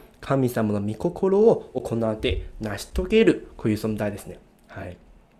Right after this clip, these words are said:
そして、か-、創造主神様はなぜ、はい、創造することできるのか。このよ-、世界、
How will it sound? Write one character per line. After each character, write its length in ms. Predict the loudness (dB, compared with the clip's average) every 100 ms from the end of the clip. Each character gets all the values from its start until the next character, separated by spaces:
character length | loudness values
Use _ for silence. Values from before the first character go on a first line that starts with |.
| _ _
そ 140 | -8 -6
し 60 |
て、 260 | 4 4 4 -2 -16 -18 -18 -6
か-、 260 | 0 0
創 240 | 6 10 10
造 100 | 8
主 140 | 4
神 260 | 4 2 4
様 280 | 2 4
は 160 | 4 4
な 300 | 4 6 6
ぜ、 360 | 8 8 6 -2 -20 _ -10
は 240 | 2 4 4
い、 60 |
創 260 | 4 8 8
造 80 | 8
す 120 | 4
る 100 | 2
こ 120 | 4
と 80 | 2
で 140 | 0
き 80 | -2
る 100 | 0
の 140 | 0 0
か。 180 | -2 -6 -18 -18 -10
こ 100 | 0
の 120 | 4
よ-、 120 | 4 2 -4 -20 -20 -18
世 200 | -2 2
界、 220 | 6 6